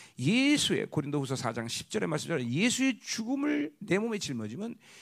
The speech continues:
예수 생명도 내 몸에 나타남이라." 이것이 바울이 에이디 오십오 년 그 고난 시간에서 자기 비움에 대한, 자기 죽음에 대한, 어, 어, 그런 아주 명확한, 어, 그런 그 고백의 실체를 이루는 해였죠.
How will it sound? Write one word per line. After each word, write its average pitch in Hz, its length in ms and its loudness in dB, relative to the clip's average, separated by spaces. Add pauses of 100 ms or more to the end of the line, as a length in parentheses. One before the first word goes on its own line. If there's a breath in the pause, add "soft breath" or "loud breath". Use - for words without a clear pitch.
(180 loud breath)
예수 196 380 2
생명도 214 500 -2
내 160 160 0
몸에 180 340 -2
나타남이라." - 720 -12 (800 loud breath)
이것이 277 200 4
바울이 262 360 12
에이디 269 280 10
오십오 277 400 4
년 262 180 2
그 240 120 -6
고난 233 280 4
시간에서 214 680 2
자기 143 440 -4
비움에 160 360 -2
대한, 123 200 -4 (120)
자기 180 300 -4
죽음에 190 320 -4
대한, 113 140 -8 (220)
어, 113 180 -10 (360)
어, 101 120 -8 (100)
그런 127 240 -4 (360 soft breath)
아주 170 200 -6 (140)
명확한, 220 720 0
어, 95 100 -10
그런 - 280 -12 (220)
그 - 140 -4
고백의 131 440 -2
실체를 185 420 -4
이루는 147 520 -4 (260)
해였죠. - 340 -8